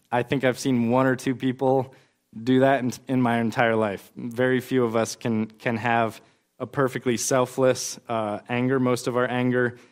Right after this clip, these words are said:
is because, uh, Ethan, I've told you the same ti-, the same thing, the same time for five times. You're not listening. Pay attention. Or, "Luke,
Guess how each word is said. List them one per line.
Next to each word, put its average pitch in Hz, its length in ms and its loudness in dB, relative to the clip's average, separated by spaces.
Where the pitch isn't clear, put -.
is 120 160 -2
because, 120 800 0
uh, 110 580 0
Ethan, 131 300 0
I've 120 120 0
told 127 220 0
you 123 140 -2
the 117 180 -4
same 127 320 0
ti-, 131 360 2
the 123 100 -2
same 135 260 0
thing, 139 400 0
the 127 60 0
same 139 320 2
time 135 420 2
for 127 320 4
five 143 320 4
times. 151 580 2
You're 123 140 -2
not 131 160 2
listening. 156 460 2
Pay 143 180 2
attention. 123 540 0
Or, 120 260 0
"Luke, 139 400 0